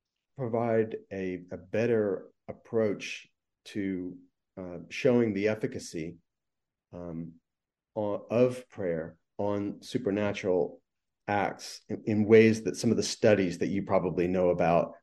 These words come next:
about, um, the effectiveness of prayer, uh, ha-, have shown shortcomings. Um, I think there's some real fertile ground there. And, um, I, I even think, even though it's sort of counterintuitive,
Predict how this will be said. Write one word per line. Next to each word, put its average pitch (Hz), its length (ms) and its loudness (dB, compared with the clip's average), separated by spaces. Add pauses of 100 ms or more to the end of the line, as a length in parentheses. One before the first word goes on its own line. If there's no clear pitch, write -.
(160)
about, 92 400 2 (420)
um, 82 220 0
the 92 80 2
effectiveness 90 640 0
of 82 100 -4
prayer, 87 540 2 (400)
uh, 85 180 0 (120)
ha-, - 180 -8 (100)
have 90 400 -2 (300)
shown 90 380 2
shortcomings. 80 840 2
Um, 87 300 -2
I 95 80 -2
think 110 220 4
there's 92 260 4
some 90 340 0
real 104 180 6
fertile 95 440 2
ground 92 420 2
there. 92 320 -2 (400)
And, 107 420 6 (120)
um, 95 320 2 (540)
I, - 80 0 (460)
I 117 220 8
even 151 340 10
think, 135 360 8
even 120 260 6
though 110 160 10
it's - 180 2
sort 117 180 4
of 98 80 0
counterintuitive, 101 880 2